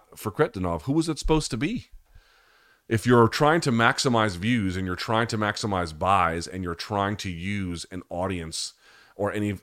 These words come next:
uh, fighter's audience or any fighter's relationship to an audience to get the most amount of eyeballs, you would go with Colby Covington given the alternatives.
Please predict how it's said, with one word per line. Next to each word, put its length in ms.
uh, 260
fighter's 440
audience 480
or 140
any 160
fighter's 640
relationship 500
to 160
an 60
audience 480
to 400
get 140
the 80
most 320
amount 220
of 60
eyeballs, 460
you 220
would 220
go 140
with 200
Colby 240
Covington 680
given 340
the 120
alternatives. 760